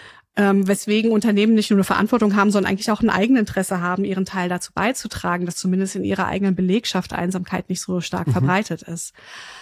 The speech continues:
Speaker 1: Aber es geht eben noch weit darüber hinaus. Es gibt auch Kosten, die lassen sich jetzt nicht in Euro ausdrücken, aber die sind trotzdem für uns alle relevant. Und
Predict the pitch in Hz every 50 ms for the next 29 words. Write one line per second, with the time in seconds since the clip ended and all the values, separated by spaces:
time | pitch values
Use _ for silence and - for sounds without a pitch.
0 | - - - - 208 226 240 226 - - 285 294 285 254 233 226 208 - - 196
1 | 190 202 - - - 208 226 214 208 196 190 190 185 180 185 170 175 180 190 185
2 | - - - - - 190 - - 220 208 - - 208 190 190 190 190 - 202 196
3 | 190 - 190 190 - 202 196 - 190 - - 190 - - - 208 190 185 - -
4 | - - - 190 - - - - 185 185 - 196 185 185 180 190 185 196 185 202
5 | 196 - - 196 196 - - - 202 196 196 - - 202 - 185 196 - - 196
6 | 196 202 196 202 196 190 185 175 180 165 180 208 214 - - 185 185 180